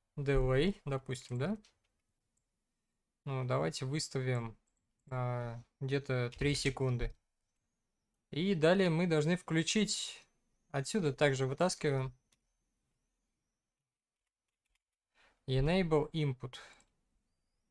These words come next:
Также подключаем контроллер и подсоединяемся. То есть, э, мы останавливаем персонажа на три секунды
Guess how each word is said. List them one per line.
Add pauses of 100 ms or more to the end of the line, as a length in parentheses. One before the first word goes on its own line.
(440)
Также
подключаем
контроллер (840)
и
подсоединяемся. (960)
То
есть, (140)
э,
мы
останавливаем
персонажа
на
три
секунды